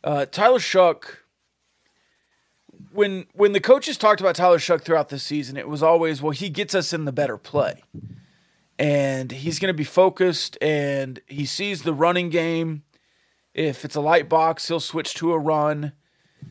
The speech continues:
I-, and he did that. He did that in this game. But a lot of the runs he switched to were quarterback runs. I liked Tyler Shuck's resolve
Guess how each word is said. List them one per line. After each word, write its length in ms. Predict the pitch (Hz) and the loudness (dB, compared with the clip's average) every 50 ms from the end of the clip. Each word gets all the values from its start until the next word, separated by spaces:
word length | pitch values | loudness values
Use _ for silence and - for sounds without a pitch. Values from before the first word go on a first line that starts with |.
| _ _ _ _ _ _ _ _ _ _ _ - - - _ _ _ _ _ _ _ _ - | _ _ _ _ _ _ _ _ _ _ _ -20 -20 -20 _ _ _ _ _ _ _ _ -4
I-, 80 | 160 160 - - | 0 2 2 4
and 320 | 185 190 185 185 180 170 - _ _ _ _ _ _ _ _ _ _ _ _ _ _ _ _ _ _ _ - | 6 6 6 6 4 0 -6 _ _ _ _ _ _ _ _ _ _ _ _ _ _ _ _ _ _ _ 0
he 160 | 190 190 208 | 0 2 2
did 240 | 156 262 330 330 247 | 2 2 2 2 2
that. 340 | 196 170 156 170 - _ _ _ _ _ _ _ _ _ _ _ _ _ _ _ _ _ _ _ _ - | 2 2 2 2 0 _ _ _ _ _ _ _ _ _ _ _ _ _ _ _ _ _ _ _ _ -4
He 140 | 185 202 214 | -4 -2 -2
did 220 | 180 269 294 285 | -2 -2 2 4
that 140 | - 233 214 | 4 4 2
in 60 | - | 2
this 200 | 214 196 156 - | -2 -4 -4 -2
game. 440 | - 196 180 160 156 165 196 165 - _ _ _ _ _ _ _ _ _ _ _ | 0 2 2 2 0 -2 -6 -10 -14 _ _ _ _ _ _ _ _ _ _ _
But 220 | - 160 208 202 | -4 2 2 4
a 60 | 190 196 | 6 6
lot 180 | 196 202 247 | 8 8 8
of 80 | 277 269 | 8 6
the 80 | 247 | 6
runs 360 | 226 220 226 233 240 226 175 - | 4 6 6 6 4 2 -2 -4
he 100 | 226 214 | -4 -4
switched 380 | 151 - 233 254 208 - - - | -4 -4 -4 -4 -6 -6 -6 -4
to 120 | 208 196 | -4 0
were 140 | 180 185 175 | 0 0 0
quarterback 480 | - - 220 220 - 269 190 165 151 - | 0 0 0 2 4 4 2 2 2 0
runs. 720 | 147 170 196 214 220 202 175 156 143 143 135 117 - - - _ - - - _ _ - | 2 4 6 6 6 6 2 0 -4 -8 -10 -10 -12 -12 -14 _ -20 -20 -20 _ _ 0
I 320 | 147 185 233 262 262 240 190 | 2 4 4 4 2 0 -4
liked 480 | 185 180 196 208 233 233 - - - | 2 4 4 6 4 4 0 -6 -8
Tyler 320 | - 196 202 202 196 190 170 | 0 2 4 4 4 4 2
Shuck's 400 | - - 190 185 180 - - - | 0 4 4 4 4 2 -2 -6
resolve 800 | 175 180 151 131 156 156 165 175 185 208 196 190 - - _ | -4 -4 -2 0 2 4 6 6 6 4 2 -4 -12 -20 _